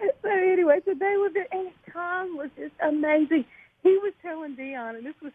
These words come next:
so cute. She had this song, um, back years and years ago.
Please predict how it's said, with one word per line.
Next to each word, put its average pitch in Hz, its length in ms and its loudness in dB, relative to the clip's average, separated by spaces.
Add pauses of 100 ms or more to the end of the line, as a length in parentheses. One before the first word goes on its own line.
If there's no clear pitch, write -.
so 254 240 -4
cute. 226 280 -4 (380)
She 349 120 0
had 370 200 0
this 240 120 2 (100)
song, 214 360 2
um, 175 520 4 (320)
back 202 300 4
years 226 380 -2
and 180 80 -6
years 175 240 -2
ago. 156 280 0